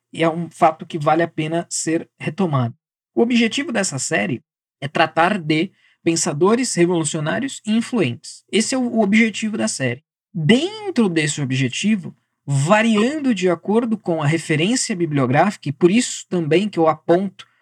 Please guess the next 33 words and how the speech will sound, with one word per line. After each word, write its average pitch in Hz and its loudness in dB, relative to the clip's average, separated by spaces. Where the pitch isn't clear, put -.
qual 185 4
é 190 2
a 196 4
referência 165 -2
bibliográfica 143 -2
sempre 185 -6
antes 160 -4
de - -10
começar 156 -4
o 156 -6
podcast. 147 -2
Então, 220 0
o 190 -2
foco, 220 0
é, 151 0
por 190 2
exemplo, 147 2
quando 240 -2
a 240 6
referência 165 -2
bibliográfica 131 0
é - 0
o 180 0
Paul 156 2
Johnson, 170 -4
o 180 2
Paul 196 2
Johnson 202 0
tá 214 -2
muito 240 2
focado 180 0
em 196 0
expor, - 2